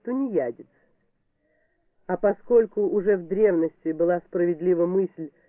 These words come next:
«кто платит за обед, тот и заказывает музыку», то паразитам поневоле приходилось исполнять все желания своего благодетеля-кормильца,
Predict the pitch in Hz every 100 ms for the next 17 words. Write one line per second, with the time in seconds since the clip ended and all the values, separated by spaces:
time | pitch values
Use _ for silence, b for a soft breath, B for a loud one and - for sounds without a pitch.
0 | _ _ _ - 208 185 - 180 170 -
1 | 156 147 170 156 143 160 190 - _ 175
2 | 165 156 165 156 170 156 156 151 143 175
3 | 277 254 185 - - b b b b -
4 | - 208 240 233 254 359 320 269 277 269
5 | 320 302 202 202 214 196 254 247 - 170
6 | - 208 190 196 247 240 - 220 190 190
7 | 190 190 175 165 - 170 165 165 147 160
8 | 160 160 160 175 - 143 147 135 151 269
9 | 269 - 240